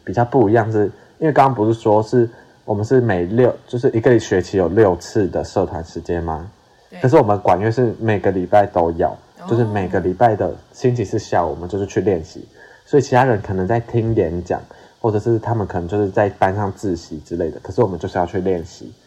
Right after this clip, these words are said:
Speaker 2: 是类似，
Speaker 1: 然后
Speaker 2: 呃，管乐队吗？
Speaker 1: 对，对，对，我们就是管乐队。
Speaker 2: 哦。
Speaker 1: 然后我们是会去比赛啊，或者是比如说校庆、毕业典礼的时候，我们就会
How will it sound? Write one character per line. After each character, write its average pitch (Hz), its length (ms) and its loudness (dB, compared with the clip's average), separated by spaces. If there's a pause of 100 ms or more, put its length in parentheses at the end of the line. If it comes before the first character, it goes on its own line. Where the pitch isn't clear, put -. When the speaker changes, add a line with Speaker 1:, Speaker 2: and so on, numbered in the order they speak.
Speaker 2:
是 - 160 -18
类 330 140 -10
似， - 60 -8 (840)
Speaker 1:
然 - 200 -8
后 190 120 -10
Speaker 2:
呃， 180 120 -12
管 180 220 -8 (140)
乐 208 280 -10
队 180 320 -16
吗？ 151 100 -20 (880)
Speaker 1:
对， 110 240 4
对， 147 120 2
对， 123 160 6
我 98 40 2
们 95 120 -4
就 110 80 -8
是 131 80 -2
管 92 240 -4
乐 90 160 0
队。 - 160 -8
Speaker 2:
哦。 - 60 -12 (320)
Speaker 1:
然 110 100 2
后 110 40 2
我 - 0 -
们 101 140 -2
是 123 120 0
会 127 100 4
去 123 100 -4
比 120 260 -6
赛 - 300 -2
啊， 85 160 4
或 101 140 -2
者 90 80 -6
是 98 200 -6
比 92 120 -10
如 92 60 -6
说 101 140 -4
校 92 360 0
庆、 92 400 -8
毕 104 100 -2
业 98 140 0
典 85 280 -6
礼 85 100 -4
的 73 100 -12
时 - 80 -12
候， 87 80 -4
我 82 40 -10
们 80 180 -12
就 95 100 -8
会 95 160 -4